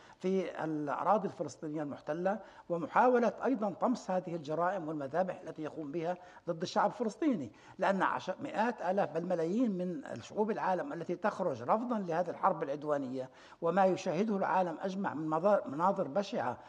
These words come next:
لقتل الأطفال والنساء والتدمير الذي يجري، بالتأكيد هي إدانة واضحة لهذا الاحتلال المجرم. والمؤسسات الدولية معطلة بقرار أمريكي حتى لا يتم قطع الطريق على مواصلة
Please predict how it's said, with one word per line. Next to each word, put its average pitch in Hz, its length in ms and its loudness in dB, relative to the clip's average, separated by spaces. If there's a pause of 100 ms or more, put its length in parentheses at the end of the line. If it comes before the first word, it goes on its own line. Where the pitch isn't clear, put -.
(160)
لقتل 220 340 0
الأطفال 170 480 2
والنساء 160 500 0
والتدمير 156 480 -2
الذي 160 280 -4
يجري، 147 360 -6 (240)
بالتأكيد 294 520 2
هي 233 160 -2
إدانة 247 300 4
واضحة 226 400 4
لهذا 156 260 4
الاحتلال 160 420 -4
المجرم. 190 480 -4 (380)
والمؤسسات 190 720 2
الدولية 190 520 2
معطلة 180 540 2
بقرار 170 460 2
أمريكي 240 500 0 (280)
حتى 214 320 2
لا 185 80 4
يتم 185 480 2
قطع 190 360 -2
الطريق 170 520 -2 (260)
على 175 360 4
مواصلة 165 480 -2